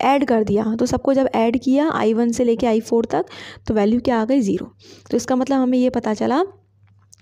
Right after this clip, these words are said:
कि जब हमने क्लोज्ड कर्व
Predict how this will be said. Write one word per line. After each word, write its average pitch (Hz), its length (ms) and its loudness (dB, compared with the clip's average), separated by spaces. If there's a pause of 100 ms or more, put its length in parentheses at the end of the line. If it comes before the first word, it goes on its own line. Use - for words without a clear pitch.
(160)
कि 311 280 2 (380)
जब 254 180 2
हमने 247 280 2
क्लोज्ड 254 500 2
कर्व 247 360 -2